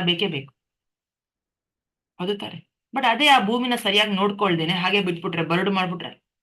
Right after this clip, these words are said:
ಏನೂ ಬರೋದಿಲ್ಲ ಅಲ್ವಾ? ಈಗ ತಂದೆ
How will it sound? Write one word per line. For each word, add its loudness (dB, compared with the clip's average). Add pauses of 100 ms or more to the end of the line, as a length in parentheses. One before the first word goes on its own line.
ಏನೂ 4
ಬರೋದಿಲ್ಲ -2 (1200)
ಅಲ್ವಾ? -4
ಈಗ 0
ತಂದೆ 0